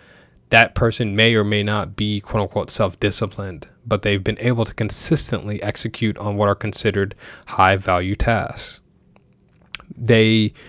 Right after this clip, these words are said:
fill up their day with, um, what are known as impact hours. In, uh,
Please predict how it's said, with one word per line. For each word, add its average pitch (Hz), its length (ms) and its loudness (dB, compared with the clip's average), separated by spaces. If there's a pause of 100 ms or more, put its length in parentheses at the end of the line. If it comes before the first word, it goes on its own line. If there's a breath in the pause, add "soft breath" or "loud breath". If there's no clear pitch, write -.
(120 loud breath)
fill 139 300 6
up - 140 0
their 110 140 8
day 98 400 4
with, 95 380 -2 (100)
um, 95 580 -4 (120)
what 107 240 0
are 101 80 2
known 98 260 -2
as 95 100 -4 (120)
impact 107 500 -2
hours. 98 580 -8 (220)
In, 104 520 -4 (680 loud breath)
uh, 98 320 2